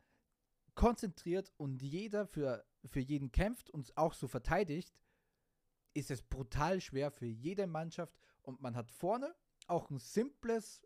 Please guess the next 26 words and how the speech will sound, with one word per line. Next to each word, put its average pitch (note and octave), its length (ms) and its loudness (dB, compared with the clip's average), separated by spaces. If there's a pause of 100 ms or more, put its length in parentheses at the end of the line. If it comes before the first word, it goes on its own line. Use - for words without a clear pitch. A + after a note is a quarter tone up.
(120)
eig-, D3+ 200 -10 (120)
eigentlich D#3 260 -4
eine C#3+ 120 0
simple, F#3 760 2
ähm, B2+ 400 -4 (640)
Herangehensweise. G#3 960 0 (460)
Man D3 260 -6 (140)
versucht's E3 420 -6
halt D3+ 140 -4
oft C#3 220 -4
mit A#2+ 100 -14
Flanken, A3+ 560 -2 (320)
aber E3 360 0 (220)
man, C#3 340 -10 (600)
das E3 180 -6
ist G3 140 -10
halt F3+ 200 -2
einfach E3 380 -8
kein D#3 500 -6
dummes F3+ 300 -2
Flanken-Reingebolze, D#3+ 1160 -2 (260)
sondern C#3 220 -4
die C3 80 -8
Flanken D3 440 -6
kommen G#2 320 -12
scharf A3 720 2